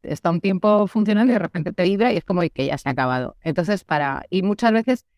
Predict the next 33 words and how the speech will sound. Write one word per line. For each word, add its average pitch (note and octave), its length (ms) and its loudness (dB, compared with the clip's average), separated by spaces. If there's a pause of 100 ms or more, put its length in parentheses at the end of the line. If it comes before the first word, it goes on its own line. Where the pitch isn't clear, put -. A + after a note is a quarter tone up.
(140)
también F3 260 0
es G#3 80 -2
un A3 80 0
poco A3 200 -2
para F#3 180 2
cepillarme D3+ 680 -2
los E3 80 2
dientes E3+ 240 -2
de F#3+ 60 -2
manera D3 300 -2
consciente. B2+ 680 -8 (420)
Lo F3 140 0
que G3 100 4
hago G#3+ 140 4
es B3 100 -2
que, A3+ 340 -2
por F#3+ 120 0
ejemplo, F3+ 500 -2 (200)
eh, D#3+ 360 -2
me D3 140 -2
río E3+ 220 0
yo F#3 120 2
sola F#3 220 2
porque C#3 380 -4
no D3 120 -4
sé C3+ 80 -10
si C3+ 120 -10
te C3+ 80 -6
va C3 80 2
a B2+ 40 -4
parecer C3 220 -10
una B2 100 -6
estupidez. - 360 -16